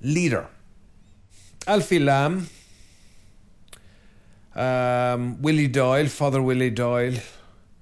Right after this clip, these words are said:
I'm thinking of all these incredible people. Uh, Dom Columba Marmion. Um, one could go on and on. And so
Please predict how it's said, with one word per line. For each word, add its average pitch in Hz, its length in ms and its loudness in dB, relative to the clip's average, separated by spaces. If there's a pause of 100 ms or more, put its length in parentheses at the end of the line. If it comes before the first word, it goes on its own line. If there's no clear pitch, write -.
(520)
I'm - 80 -16
thinking 370 280 -6
of 117 120 -4
all 117 160 -4
these 101 280 -8
incredible 95 640 -8
people. 92 640 -10
Uh, 82 180 -10 (260)
Dom 127 260 -2
Columba 123 420 -2
Marmion. 120 680 -2 (1500)
Um, 110 960 -2 (920)
one 175 180 0
could 135 180 -4
go 127 140 0
on 117 180 0
and 127 120 -4
on. 214 240 -4 (1600)
And 131 100 -2
so 156 380 -2